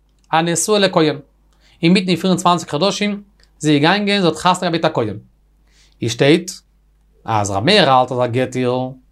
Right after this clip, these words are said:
לעולם ועד. דאס ער ווארט דורך ביי כהן. אבער לית חכם גערעדט, ער גייט איר, ער נעמט איר אויף צוריק, ווען זי קומט די צייט. מאי.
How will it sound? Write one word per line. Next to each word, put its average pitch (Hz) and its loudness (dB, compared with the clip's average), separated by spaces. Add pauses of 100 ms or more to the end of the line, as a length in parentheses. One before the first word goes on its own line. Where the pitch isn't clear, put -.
(120)
לעולם 135 0
ועד. 190 4 (100)
דאס 151 -2
ער 165 2
ווארט 175 2
דורך 156 2
ביי 143 2
כהן. 95 -6 (420)
אבער 139 2
לית 185 4
חכם 170 0
גערעדט, 143 0 (360)
ער 147 -2
גייט 113 -2
איר, 214 2 (380)
ער 143 0
נעמט 208 0
איר 185 4
אויף 214 0
צוריק, 240 0
ווען 214 2
זי 208 0
קומט 214 2
די 208 2
צייט. 160 0
מאי. 147 2